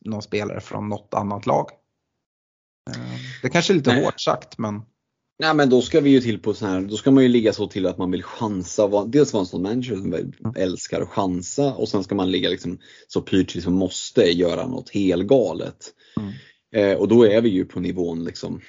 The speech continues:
Speaker 2: vadå, ta in Michael Antonio som gör mål här i, idag när vi spelar in, och, och vi vet att han är en stimspelare och, och, och, eh, de har en dubbel, förvisso tuff, men, ja, men kommer, är han i stimmet kan han ju göra mål åt vem som helst.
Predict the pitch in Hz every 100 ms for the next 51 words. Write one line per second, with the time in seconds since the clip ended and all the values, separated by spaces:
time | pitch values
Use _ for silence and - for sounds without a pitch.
0 | _ - 95 101 - - 92 92 92 92
1 | 90 98 98 92 87 85 90 87 87 90
2 | 87 82 85 98 - - 95 104 95 92
3 | - 95 90 98 92 90 87 - - -
4 | 95 92 92 90 92 87 87 82 107 90
5 | 87 101 95 92 90 - 82 - - -
6 | 92 85 80 85 87 87 - 95 107 98
7 | 90 - 95 90 90 90 90 85 85 -
8 | 90 - - 85 92 - - _ _ -
9 | 87 92 104 98 98 113 104 95 95 85
10 | - 90 87 87 90 98 - 90 - 110
11 | 87 -